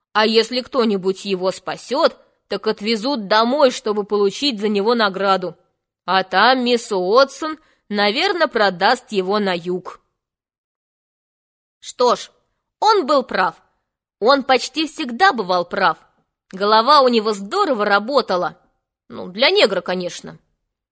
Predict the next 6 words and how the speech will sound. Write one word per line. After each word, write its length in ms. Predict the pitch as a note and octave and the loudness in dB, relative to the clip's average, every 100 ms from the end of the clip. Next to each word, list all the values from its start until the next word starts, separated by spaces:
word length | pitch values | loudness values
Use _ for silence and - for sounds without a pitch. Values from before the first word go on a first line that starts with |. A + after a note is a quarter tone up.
| _ _ _ _ _ - | _ _ _ _ _ -12
Я 300 | A#3+ F#4+ D4 | 2 4 4
долго 480 | G#3+ F4 E4+ A#3 | 0 -2 0 -2
читал 440 | A3+ - A#3 A3 G3+ | -4 -6 0 0 0
Джиму 440 | F3+ A3 C4 G#3 | -6 -6 -4 -4
про 160 | F#3 F#3 | -6 -10
королей, 720 | F#3+ F3 F3 C#4 D#4+ D#4 | -4 -4 -2 -2 -2 -4